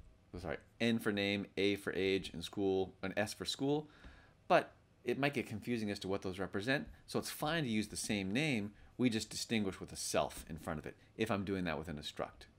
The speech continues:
So that's one example of shadowing. Another example of, of a commonly used shadowing technique is with optional binding or guarding.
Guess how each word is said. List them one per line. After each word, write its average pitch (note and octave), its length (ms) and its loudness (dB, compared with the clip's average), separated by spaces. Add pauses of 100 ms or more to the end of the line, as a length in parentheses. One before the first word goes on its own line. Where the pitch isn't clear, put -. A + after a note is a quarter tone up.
(100)
So - 80 -2
that's C3 100 -4
one G#2+ 280 2
example E2 380 -4
of - 100 -10
shadowing. - 420 -6 (920)
Another F#3 280 4
example B2+ 380 2
of, F#2+ 120 0
of - 140 -6 (340)
a G2 40 -8 (100)
commonly A2 460 2
used G2 320 0
shadowing F2 360 2
technique F2+ 480 -6 (240)
is G2 320 2
with G2 320 2 (100)
optional F#2 380 -2
binding D#2+ 440 -4
or D2 100 -6
guarding. D#2+ 480 -2